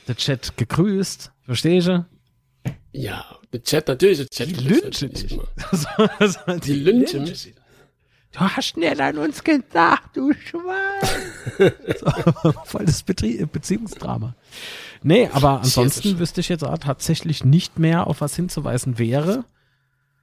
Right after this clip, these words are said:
Speaker 1: Ähm, außer, dass unsere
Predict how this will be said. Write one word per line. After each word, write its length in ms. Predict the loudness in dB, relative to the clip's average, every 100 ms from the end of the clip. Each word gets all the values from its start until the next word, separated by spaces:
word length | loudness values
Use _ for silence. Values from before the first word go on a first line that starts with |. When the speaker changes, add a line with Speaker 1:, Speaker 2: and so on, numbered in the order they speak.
| _ _ _ _
Speaker 1:
Ähm, 680 | 2 6 6 4 2 0 -2 -4 -6 -12 -14 0
außer, 240 | 2 4
dass 220 | 2 -2 0
unsere 680 | -2 2 4 6 4 0